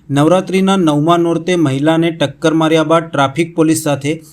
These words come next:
હાથાપાઈ કરવાના ચિંતાજનક બનાવ સામે આવ્યો છે. આ મામલાની જાણ થતાની સાથે જ પોલીસે આરોપીને ઝડપી પાડી કાયદેસરની કાર્યવાહી હાથ ધરી છે. હેડ કોન્સ્ટેબલ કુલદીપસિંહ છોટુબા અને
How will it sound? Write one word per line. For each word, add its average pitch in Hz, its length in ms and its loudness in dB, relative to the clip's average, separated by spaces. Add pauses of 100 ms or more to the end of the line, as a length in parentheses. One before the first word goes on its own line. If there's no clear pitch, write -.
(140)
હાથાપાઈ 185 480 0
કરવાના 170 420 0
ચિંતાજનક 165 680 0
બનાવ 151 320 0
સામે 143 320 -2
આવ્યો 135 260 -2
છે. 123 180 -12 (280)
આ 151 140 2
મામલાની 190 500 0
જાણ 160 260 0
થતાની 175 380 -2
સાથે 170 360 -2
જ 175 120 -10
પોલીસે 156 420 0 (360)
આરોપીને 180 480 0
ઝડપી 143 360 0
પાડી 175 320 0
કાયદેસરની 165 680 0
કાર્યવાહી 156 460 0
હાથ 135 200 -2
ધરી 139 280 -2
છે. 120 220 -10 (220)
હેડ 190 200 2
કોન્સ્ટેબલ 190 560 0
કુલદીપસિંહ 185 720 2
છોટુબા 170 520 2
અને 180 220 -2